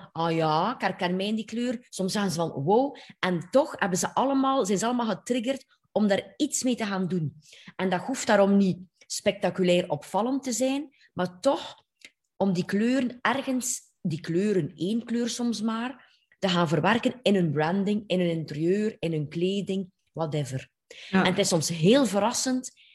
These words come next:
Speaker 1: Ik heb er al, ik heb prachtige dingen mee, meegemaakt. Ja.
Speaker 2: <laughs>
Speaker 1: Mensen die dan ook verschieten van,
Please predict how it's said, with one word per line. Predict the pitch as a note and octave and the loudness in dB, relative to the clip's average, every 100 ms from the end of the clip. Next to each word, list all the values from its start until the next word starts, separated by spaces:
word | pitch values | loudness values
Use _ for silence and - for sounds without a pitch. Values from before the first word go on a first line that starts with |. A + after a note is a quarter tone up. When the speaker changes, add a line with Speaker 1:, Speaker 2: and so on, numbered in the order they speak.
| - | -14
Speaker 1:
Ik | - | 0
heb | F3+ | 4
er | E3 | 6
al, | D3+ | 6
ik | D3+ | 4
heb | D3 - | 0 -2
prachtige | F#3+ G3+ G3 F3 | -2 -2 0 0
dingen | D#3 F3 E3 | 2 0 0
mee, | D#3+ D3 | -2 -4
meegemaakt. | D3 D3+ C3+ C3 B2+ - - | -4 -4 -4 -6 -8 -16 -4
Ja. | D3+ F3+ G3+ D3+ F#3 | 0 2 2 0 2
Speaker 2:
<laughs> | G3+ G#3+ F#3 | 4 4 2
Speaker 1:
Mensen | F#3 G3+ G#3+ | 2 2 4
die | G3+ | 4
dan | F#3+ | 4
ook | |
verschieten | F#3 F3 - C4 B3 | 2 -2 0 0 0
van, | F#3+ G#3+ A3 | 0 0 0